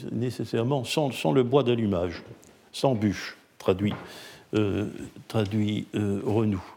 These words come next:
Et, euh, ce feu qui brûle dans l'eau est à l'origine, d'ailleurs, euh, du nom grec du pétrole, hein,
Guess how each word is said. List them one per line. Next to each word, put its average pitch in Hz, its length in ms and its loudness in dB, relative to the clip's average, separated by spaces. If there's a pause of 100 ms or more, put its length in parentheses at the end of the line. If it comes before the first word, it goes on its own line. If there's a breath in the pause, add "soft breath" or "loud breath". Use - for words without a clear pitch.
(380 loud breath)
Et, 117 240 2 (120)
euh, 104 420 0
ce 98 200 -6
feu 139 300 0
qui 107 180 -2
brûle 104 360 2
dans 98 200 0
l'eau 113 340 0
est 98 220 -4
à 101 60 0
l'origine, 110 640 -2
d'ailleurs, 107 480 -2 (600 loud breath)
euh, 98 180 -6 (100)
du 92 200 -4
nom 104 240 -2
grec 98 360 -2
du 90 100 -4
pétrole, 82 560 -8
hein, 110 120 -8